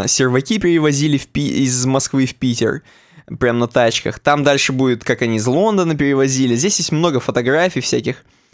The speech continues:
где Антон конкретно с Николаем стоят. Э, вот. Он пишет сам, Антон, над чем он работал, как он переписывал, например, м, хранение,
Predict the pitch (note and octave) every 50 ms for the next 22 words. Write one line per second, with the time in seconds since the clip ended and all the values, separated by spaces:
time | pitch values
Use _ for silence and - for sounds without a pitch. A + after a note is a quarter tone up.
0 | - _ _ - C#3+ C3 B2 B2+ C#3+ C3+ - B2+ B2+ B2 A#2+ D3+ C#3+ C#3 C3 A#2+
1 | - A2+ A#2 A#2+ B2+ A#2+ - A#2 A2+ - - A2 - A2+ A2 A2+ A2+ A2+ A2 G#2+
2 | G#2+ - - A#2+ G#2+ G2 G2 - - _ _ _ _ _ _ _ _ _ _ _
3 | _ _ _ _ _ _ _ _ _ _ _ _ _ - B2 A2+ A2+ G#2+ G#2+ G#2+
4 | A2 G#2+ G#2 F2 G#2 A#2+ B2 B2 C3 B2 A2 G2+ - _ - - - _ _ _
5 | D2 B1+ G#1 G1+ _ _ _ - D#3+ A3 A3+ G3 C3 B2+ C3+ - - G3 F#3+ -
6 | - C#3 - - - - E3 D3+ C#3 B2+ B2+ A#2+ - C#3 B2+ A#2 A2 G#2+ - C#3
7 | A#2+ A2+ A2 G#2 G#2+ G#2 G#2+ B2 C#3+ E3+ F3+ E3+ D3+ C#3 B2 A#2 - A#2+ B2 A#2+
8 | A#2 A2+ A#2+ A#2 A#2 A#2 - C#3 - - B2+ A#2 A2 G#2+ G#2+ G#2 A#2 A2+ A2+ A#2+
9 | A2+ A2 G#2 - - - - - A#2+ A2+ G#2 G2 F2 - - - B2+ B2+ C3+ C#3+
10 | C#3+ C3+ B2 A2+ G#2+ G#2 F#2 E2+ -